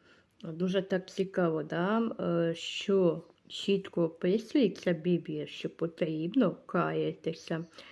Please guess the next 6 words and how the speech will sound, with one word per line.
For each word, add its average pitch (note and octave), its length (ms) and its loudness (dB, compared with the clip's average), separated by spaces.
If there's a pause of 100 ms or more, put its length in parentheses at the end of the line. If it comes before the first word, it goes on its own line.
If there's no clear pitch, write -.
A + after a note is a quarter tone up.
(220)
за F3 140 0
всі F#3 340 0
свої E3+ 560 4
вчинки, F#3 920 2
які E3 360 0
ти E3+ 360 0